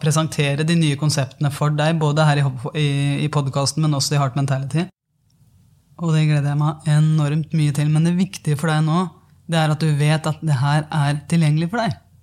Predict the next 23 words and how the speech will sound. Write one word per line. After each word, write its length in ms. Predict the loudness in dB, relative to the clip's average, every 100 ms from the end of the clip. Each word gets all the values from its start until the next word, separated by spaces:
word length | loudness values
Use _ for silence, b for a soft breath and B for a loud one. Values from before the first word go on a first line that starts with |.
| _ _ _ _ _ -20 -20 -6
Og 80 | -4
at 100 | 0
du 60 | 2
har 200 | 2 0
et 120 | -4
filtersystem 880 | -2 -2 -2 -2 -2 -2 -2 -2 -2 -2 0
i 60 | 2
hjernen 340 | 2 2 0 -2
din 140 | -2 -2
som 160 | 0 0
heter 600 | 2 0 -2 0 0 0
det 200 | 0 0
retikulære 680 | 0 -2 -2 0 0 0 -4
aktiveringssystemet, 1040 | -2 0 0 0 0 0 -2 0 0 0
som 160 | 0 2
vi 140 | 2 2
veldig 280 | 2 0
barnslig 320 | 0 0 -2 0
pleier 200 | 0 0
å 40 |
kalle 280 | -2 -2 -2
for 100 | 0
rassen. 320 | 0 0 -2